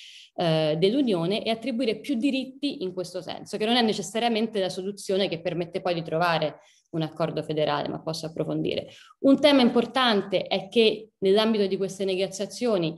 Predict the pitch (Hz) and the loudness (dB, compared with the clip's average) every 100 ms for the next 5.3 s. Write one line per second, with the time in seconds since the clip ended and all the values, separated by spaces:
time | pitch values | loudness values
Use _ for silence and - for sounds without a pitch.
0 | - - 214 202 190 - 349 240 180 160 | -10 -2 2 2 2 4 6 6 4 0
1 | 202 170 - 160 160 - - 185 180 240 | 0 0 -4 -8 -8 -10 -4 -4 -2 -4
2 | - 214 226 196 151 151 254 208 170 170 | 2 2 4 4 2 0 2 2 2 -4
3 | 170 - 170 165 156 156 151 143 139 147 | -4 -2 0 2 2 2 0 -2 -4 -8
4 | - 247 247 - 160 165 170 165 160 - | -4 -6 -6 -6 -6 -4 -4 -2 -2 -4
5 | 165 165 | 0 2